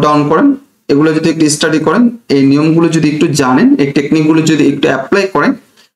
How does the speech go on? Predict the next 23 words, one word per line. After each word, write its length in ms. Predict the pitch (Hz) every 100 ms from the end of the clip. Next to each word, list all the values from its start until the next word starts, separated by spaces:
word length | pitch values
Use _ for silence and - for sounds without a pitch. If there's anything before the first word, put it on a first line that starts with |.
| _ _ _
তাহলে 280 | 147 143 160 175 170
খুব 180 | 208 208 - 151
ভালো 300 | 147 139 139 185 160
মানের 340 | 135 190 147 226 226 _ _ _ _ _ - 127
result 400 | 135 135 165 165 143
আপনারা 240 | 147 151 139
লিখতে 200 | 135 -
পারবেন। 240 | 165 170 262 277 - _ -
even 180 | 139 208 208
খুব 120 | 196 160 -
ভালো 180 | 139 139 151
ভালো 140 | 151 147
জার্নালে 320 | 143 127 143 170
কিন্তু 160 | 160 156 -
পেপার 240 | 143 156 147
submit 320 | - 135 139 135
করতে 180 | 151 147 151
পারবেন, 220 | 156 143 143 135
আর 100 | 135 - - _ _ - 131
দেখা 180 | 135 147
যাবে 140 | 143 143
যে 80 | 190 -
খুব 140 | 151